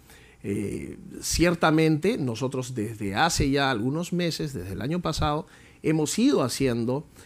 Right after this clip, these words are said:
talleres con la población, hemos ido midiendo, si se quiere, a los usuarios, viendo qué tan viable iba a poder ser tener ese peaje, que es un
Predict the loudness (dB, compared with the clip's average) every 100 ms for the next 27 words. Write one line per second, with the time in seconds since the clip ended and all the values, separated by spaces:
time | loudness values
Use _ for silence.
0 | -20 -20 _ -4 0 4 4 4 2 -2
1 | 0 0 -2 -2 -2 -2 -4 -8 -6 -6
2 | -2 0 0 0 -2 2 4 4 4 4
3 | 4 2 0 -8 -14 -8 -4 -4 0 2
4 | 2 0 -6 -6 2 2 2 0 2 4
5 | 4 2 0 -2 -8 -20 _ -2 4 4
6 | 4 2 0 0 0 0 0 2 4 4
7 | 6 6 4 4 2 2 2 0 -2 -2
8 | -4 -2 -2 -4 -14 _ -2 0 2 2
9 | 2 0 2 2 2 0 -6 -6 -6 -4
10 | -6